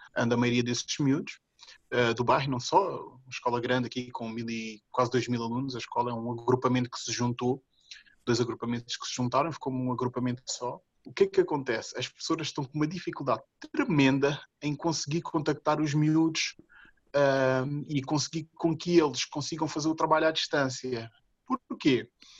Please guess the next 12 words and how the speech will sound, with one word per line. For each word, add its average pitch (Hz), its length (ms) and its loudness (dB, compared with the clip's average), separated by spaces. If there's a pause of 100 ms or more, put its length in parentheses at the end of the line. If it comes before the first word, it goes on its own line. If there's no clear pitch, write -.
(360)
A 127 400 6
maioria 175 460 4
deles, 240 480 0 (180)
ahm, 165 440 2
não 175 200 2
tem 175 240 8
contacto, 131 760 0
ou 117 100 -2
seja, 131 300 -2
o, 127 180 -2 (420)
o 131 200 0 (140)
telemóvel, 156 580 4